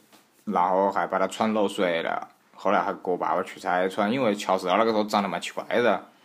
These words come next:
我还以为爸爸不会穿，结果他穿个出差。 <coughs> 真的是蛮，蛮感慨吧。那个时候牛逼的就是么子夏普的录音机啊，三洋的录音机啊，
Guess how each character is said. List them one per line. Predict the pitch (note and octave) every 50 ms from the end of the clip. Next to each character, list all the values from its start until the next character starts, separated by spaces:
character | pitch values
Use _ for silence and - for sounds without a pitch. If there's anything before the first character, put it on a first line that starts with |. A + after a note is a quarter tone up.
| _ _ -
我 | - A#2
还 | G#2+
以 | G#2+
为 | G#2+
爸 | G2+ - F2+ F2+
爸 | A2
不 | G#2 G#2 F2
会 | E2+ E2 F2 G#2
穿， | G#2 - A#2 A2 G#2
结 | F2
果 | F2 F#2+
他 | G#2
穿 | G#2 - A2+ A2
个 | A#2
出 | A2+ - -
差。 | D#2+ G2 G2 F#2+ F#2 F#2+ G2 G2 G2 - - - - - - - - - _ - - - _ _ _ _ _ _ _ _ _ _
<coughs> | - - - - - - - - - - - - _ _ _ _ _ _ _ _ _ _ _ _ _ _ _ _ _ _ _ _ _ _ _ _ _ _ _ _ _ _ _ _ _ _ _ _ _ _ _ _ _ _ _ _ _ _ _ _
真 | - A#2 C3 C#3
的 | B2
是 | A#2 B2
蛮， | C3 B2 A#2+ A2 F2+ E2+ E2 D#2 - - _ - - - _ _ _ - - - - - - - - - - - - _ _ _ _
蛮 | - G2 G#2+ G#2+
感 | G#2+ A#2 A2 A2 A2 A2 G#2+
慨 | G#2 - A2+ G#2 G2+
吧。 | F#2+ F2 F2
那 | D#2+ F2 A2+
个 | C3+ C3+
时 | A#2+ A2+
候 | A2 A2+
牛 | A#2 A2 A2 G#2+ G#2 F#2+ F#2+
逼 | F#2+ A2+ C3
的 | C3+ C3+ A#2+
就 | G#2+ G#2
是 | G#2 A2+
么 | A#2 A2+ G#2+
子 | G#2 G#2+
夏 | G#2 - - - - A#2
普 | - - A2 G#2
的 | G2+ F#2
录 | F2+ F2
音 | F#2+ G2 G2+ G#2
机 | G#2+ A2 A2+ A#2 B2 A#2
啊， | A2+ G#2+ G#2
三 | G#2 - - A#2 A#2+
洋 | A#2 G2 F2+ F2+
的 | F2 F2
录 | F2 F2 E2+ F2
音 | F#2 G2 G2+
机 | G2+ G#2 G#2 G#2+ A#2+ B2 A#2+
啊， | A2 G#2 G#2 G#2